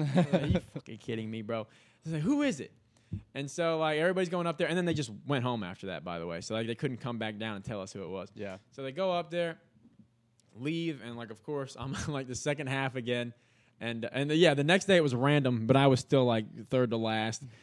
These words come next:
Speaker 1: And I go up there, and, uh, yeah, so he goes, he goes, they're like, they prep you outside the room. You're like, "All right, the athlete's gonna be sitting there. You're gonna have a mic on your chair, blah, blah, blah. You have, uh, a minute." I think it was a minute. I was like, "What the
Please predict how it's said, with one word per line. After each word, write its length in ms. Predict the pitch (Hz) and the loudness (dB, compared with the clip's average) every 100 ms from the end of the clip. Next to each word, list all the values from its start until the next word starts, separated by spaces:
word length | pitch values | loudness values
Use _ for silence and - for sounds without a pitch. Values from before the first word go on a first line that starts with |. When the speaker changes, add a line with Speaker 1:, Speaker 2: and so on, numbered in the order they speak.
| - _ _ | -20 _ _
Speaker 1:
And 160 | - 127 | -6 -2
I 60 | 143 | 0
go 220 | 156 156 | 2 4
up 140 | 165 | 2
there, 340 | 143 139 135 127 _ _ _ 147 135 | 2 2 0 -4 _ _ _ -20 -12
and, 180 | 120 123 | -6 -2
uh, 100 | 123 | 0
yeah, 200 | 139 151 | 4 2
so 140 | 123 143 | 2 -2
he 60 | |
goes, 180 | 135 131 | 0 -2
he 60 | 139 | -2
goes, 300 | 131 120 107 - | -2 -2 -6 -8
they're 160 | 127 131 | -2 0
like, 220 | 123 - | -2 0
they 140 | 147 | 2
prep 380 | 147 - 185 185 | 2 0 -2 -2
you 120 | 139 | -2
outside 400 | 127 123 - 127 | -2 -2 -4 -6
the 60 | 113 | -6
room. 200 | 117 107 | -10 -10
You're 80 | 98 | -10
like, 100 | 101 | -10
"All 80 | 107 | -10
right, 120 | 107 | -8
the 80 | 95 | -10
athlete's 340 | 107 110 104 | -10 -10 -12
gonna 140 | 110 | -12
be 60 | 104 | -12
sitting 340 | 104 110 104 | -10 -10 -10
there. 260 | 104 104 101 | -8 -8 -10
You're 160 | 98 104 | -12 -12
gonna 100 | 107 | -12
have 120 | 104 | -10
a 40 | |
mic 300 | 107 107 104 | -8 -8 -8
on 100 | 107 | -10
your 80 | 104 | -12
chair, 340 | 101 110 110 | -10 -8 -8
blah, 180 | 107 107 | -8 -8
blah, 160 | 104 104 | -8 -10
blah. 300 | 107 120 120 | -8 -6 -6
You 160 | 113 | -6
have, 200 | 107 104 | -8 -8
uh, 200 | 107 104 101 | -10 -12 -12
a 60 | 107 | -6
minute." 340 | 123 123 92 - | -2 -2 -4 -14
I 80 | 110 | -10
think 120 | 135 | -8
it 40 | |
was 100 | 123 | -6
a 40 | 101 | -6
minute. 300 | 107 117 95 | -8 -8 -10
I 40 | |
was 60 | 98 | -14
like, 120 | 95 | -16
"What 260 | 113 147 | -8 -8
the 60 | 135 | -8